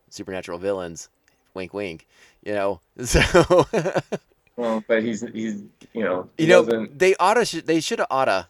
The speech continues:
Speaker 1: they shoulda oughta, Mark, just had him
Speaker 2: Mm-hmm.
Speaker 1: be Sam Winchester.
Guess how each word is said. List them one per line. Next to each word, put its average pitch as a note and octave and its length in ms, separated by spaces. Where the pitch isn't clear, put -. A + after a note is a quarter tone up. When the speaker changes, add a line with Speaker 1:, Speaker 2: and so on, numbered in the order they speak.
Speaker 1:
they G#2+ 60
shoulda F3+ 240
oughta, A2+ 220
Mark, D2+ 320
just B2+ 200
had A#2+ 220
him A2 100
Speaker 2:
Mm-hmm. G#2+ 80
Speaker 1:
be A#2 400
Sam A2 300
Winchester. E2 680